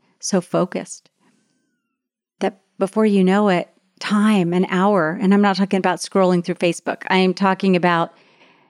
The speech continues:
getting engrossed in something that truly captures your attention.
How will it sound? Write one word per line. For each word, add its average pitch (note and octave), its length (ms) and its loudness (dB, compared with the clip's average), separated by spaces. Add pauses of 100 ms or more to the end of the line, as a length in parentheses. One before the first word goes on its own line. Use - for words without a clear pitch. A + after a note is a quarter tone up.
(520)
getting B3 240 4
engrossed G3+ 500 2
in F#3 100 2
something F3 440 -4
that E3+ 200 -4
truly G#3 440 0
captures F3+ 840 -4
your F3 240 0
attention. E3+ 680 -6